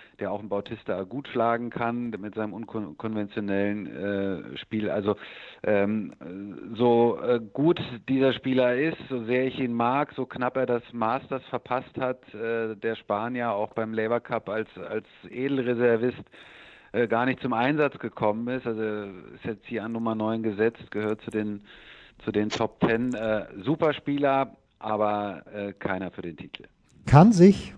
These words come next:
Speaker 2: und das ist die abschließende Frage, Alex, an dich, kann sich demnach, äh, Roberto Batista Agut wird sich nicht selbst schlagen, man muss ihn schlagen, aber kann sich Novak Djokovic im Grunde genommen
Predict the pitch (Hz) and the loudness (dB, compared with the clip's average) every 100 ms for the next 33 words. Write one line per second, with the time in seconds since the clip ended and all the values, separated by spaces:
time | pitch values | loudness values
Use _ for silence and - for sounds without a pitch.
0 | - 143 156 - 143 - 185 156 160 151 | -4 6 6 8 8 10 8 8 8 8
1 | 156 143 95 - _ 175 123 120 - 147 | 6 4 2 -4 _ 4 6 6 6 6
2 | 123 120 - 139 175 220 214 - 160 143 | 8 6 8 10 10 12 8 6 6 10
3 | 170 180 170 190 156 147 151 151 - 143 | 10 10 10 8 8 8 8 6 2 8
4 | 170 190 196 180 202 185 170 180 170 214 | 10 10 10 10 10 10 8 10 10 10
5 | 220 - 180 202 - 147 170 - - 160 | 10 10 10 10 8 10 10 8 8 10
6 | 185 165 208 175 135 - 123 147 202 143 | 10 10 10 8 6 8 8 8 6 8
7 | 147 - - 160 226 214 180 180 180 170 | 8 6 8 10 10 8 8 10 10 8
8 | 175 180 175 175 - - - - - 160 | 4 8 10 10 8 -12 -18 -4 6 8
9 | 156 185 165 160 165 165 | 10 10 12 10 10 10